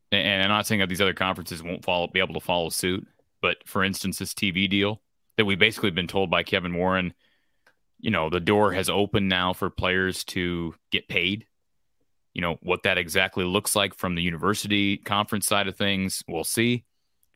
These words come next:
But that might be the one advantage down the line where there's so much money, and not that there hasn't always been, but th-, now there's more money than there ever has been from these T V deals where y-, you're almost forced to s-,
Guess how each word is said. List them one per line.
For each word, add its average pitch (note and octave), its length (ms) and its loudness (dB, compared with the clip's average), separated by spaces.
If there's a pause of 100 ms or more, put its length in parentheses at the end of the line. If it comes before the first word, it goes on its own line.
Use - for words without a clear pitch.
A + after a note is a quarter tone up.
(120)
But - 160 -2
that G#2+ 180 4
might G2 260 0
be F#2+ 160 0
the F2 100 0
one F#2 440 0
advantage E2+ 800 -4
down F2+ 260 -2
the D#2+ 80 -10
line E2 520 -2 (600)
where G2 260 2
there's F2 240 -2
so C#3 240 0
much G2+ 320 -2
money, F2+ 540 -4 (540)
and A2 220 -2
not A#2+ 260 0
that - 80 -4
there G#2 140 2
hasn't A2+ 300 0
always G#2+ 260 0
been, D#2+ 300 -6
but F#2+ 120 -2 (100)
th-, F#2+ 140 -2
now G#2 220 4
there's F2+ 260 -2
more G2+ 200 2
money G2+ 200 0
than E2+ 120 -4
there D#2+ 120 -4
ever F2+ 200 -2
has F#2 280 -2
been E2 380 -2 (480)
from F2+ 140 -6
these E2+ 120 -4
T - 160 -4
V F#2 160 0
deals D#2+ 460 -4 (280)
where F2 460 2 (720)
y-, A#2 140 2
you're G2 300 2
almost G#2+ 440 0
forced A#2 380 0
to G2+ 40 -8
s-, - 160 -8